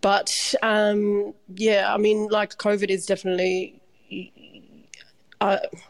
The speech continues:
personally, I wouldn't want to go through it again. But the reality is, um,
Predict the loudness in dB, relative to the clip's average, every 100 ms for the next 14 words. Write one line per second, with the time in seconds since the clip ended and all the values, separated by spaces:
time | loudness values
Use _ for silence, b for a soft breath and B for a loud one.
0 | -12 -2 0 2 4 4 4 2 4 4
1 | 4 2 2 0 2 2 2 2 2 2
2 | 2 2 2 2 2 0 0 0 2 0
3 | -4 -10 -6 -2 0 2 2 0